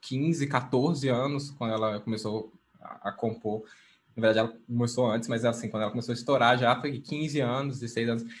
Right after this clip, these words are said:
A carreira dela inteira nas mãos de um cara que od-, sempre odiou ela, sempre atacou ela, que tava do lado lá do Kanye West quando ele, quando ele fez tudo que fez com ela. Gente, o Kanye West fez um clipe,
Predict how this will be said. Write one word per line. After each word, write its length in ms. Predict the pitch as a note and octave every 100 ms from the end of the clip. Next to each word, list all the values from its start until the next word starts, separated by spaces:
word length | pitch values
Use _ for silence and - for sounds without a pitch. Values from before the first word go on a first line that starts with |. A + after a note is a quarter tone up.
| - _ _
A 80 | C#3+
carreira 320 | F3+ F3+ F#3+
dela 180 | G#3 D#3+
inteira 960 | G#3+ - _ F#3 C#3+ C3 G#2+ C#3 A3 - _ _ _
nas 280 | C#3+ D3 C#3+
mãos 400 | D#3 C#3 D#3+ A#3
de 140 | D3+
um 160 | G3+ -
cara 680 | - D3 A#2+ A2+ C3 - - _ _ -
que 220 | - D3+
od-, 180 | D3 -
sempre 380 | - F3 A#3
odiou 340 | - E3 E3+ C#3+
ela, 220 | B2 D#3
sempre 260 | - F3 F#3
atacou 420 | G3 F#3 - D#3
ela, 200 | B2 C#3+
que 100 | C#3+
tava 240 | D#3 E3
do 100 | E3+
lado 300 | E3 C#3 F3+
lá 140 | F#3+ D3+
do 100 | E3
Kanye 220 | E3 D3+
West 320 | C3 B2+ -
quando 220 | - C3+
ele, 440 | C3 C3 B2+ A#2 - - _
quando 140 | B2+
ele 100 | A#2+
fez 220 | B2 B2+ B2+
tudo 180 | C#3+
que 80 | - - -
fez 180 | C#3 C#3+
com 160 | D3
ela. 320 | A2 A2+ C3+ -
Gente, 240 | D#3 D3
o 20 |
Kanye 140 | - C3
West 240 | B2 B2
fez 180 | - C#3+
um 80 | F#3
clipe, 520 | F#3+ E3 A2+ - C3